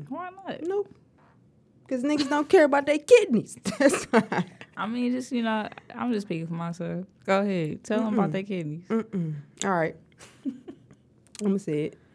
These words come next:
Speaker 2: Um, alcohol can cause changes in the function of the kidney and makes it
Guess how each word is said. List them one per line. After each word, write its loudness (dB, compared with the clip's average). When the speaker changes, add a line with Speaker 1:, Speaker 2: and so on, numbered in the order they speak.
Speaker 2:
Um, -6
alcohol 4
can -2
cause 0
changes -2
in -2
the -6
function -4
of -4
the -2
kidney -2
and -4
makes -6
it -4